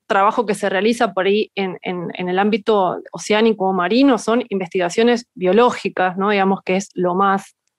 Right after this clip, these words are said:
lo más común, eh, que siempre está muy relacionado, por ejemplo, en instituciones zoológicas, en la rehabilitación, ¿no? Eh, y en el rescate de fauna marina, eh, y la liberación, por supuesto, ¿no? De recuperar ejemplares y hacer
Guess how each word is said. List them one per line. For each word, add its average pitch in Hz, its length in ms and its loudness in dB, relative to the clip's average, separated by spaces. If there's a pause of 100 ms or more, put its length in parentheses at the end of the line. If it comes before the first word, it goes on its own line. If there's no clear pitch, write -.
(100)
lo 180 140 0
más 202 180 0
común, 240 600 2 (640)
eh, 208 380 4 (680)
que 196 100 0
siempre 240 260 2
está 233 360 4
muy 220 240 4
relacionado, 233 480 2
por - 100 -2
ejemplo, 185 420 -2
en 185 140 -4
instituciones 185 560 -2
zoológicas, 214 480 0
en 208 120 0
la 196 100 2
rehabilitación, 185 960 0
¿no? 196 120 -2 (140)
Eh, 175 280 -8
y 185 80 0
en 175 80 0
el 180 100 0
rescate 208 480 -2
de 185 180 2
fauna 185 680 0 (380)
marina, 190 640 2
eh, 165 260 -8
y 175 140 -2
la 165 120 0
liberación, 175 500 0
por 165 120 -4
supuesto, 170 420 -8
¿no? 180 140 -2
De 185 100 0
recuperar 180 440 -2
ejemplares 202 680 0 (400)
y 190 80 2
hacer 190 340 -2